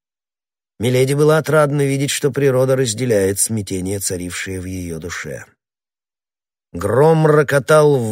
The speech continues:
воздухе, как гнев в ее сердце. Ей казалось, что порывы ветра обдавали ее лицо, подобно тому,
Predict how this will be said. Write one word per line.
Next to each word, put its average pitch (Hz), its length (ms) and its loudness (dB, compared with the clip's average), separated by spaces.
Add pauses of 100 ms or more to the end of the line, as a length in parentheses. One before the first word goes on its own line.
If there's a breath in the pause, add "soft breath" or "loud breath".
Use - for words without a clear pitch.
(120)
воздухе, 143 680 0
как - 340 -4
гнев 113 720 -2
в 87 140 -12
ее 110 320 -6
сердце. 58 760 -8 (680)
Ей 110 180 -2
казалось, 117 380 2
что - 220 -4
порывы 113 460 -4
ветра 104 600 -2 (420 soft breath)
обдавали 107 640 0
ее 107 380 -4
лицо, 107 680 -2 (800)
подобно 90 380 -6
тому, 98 380 -2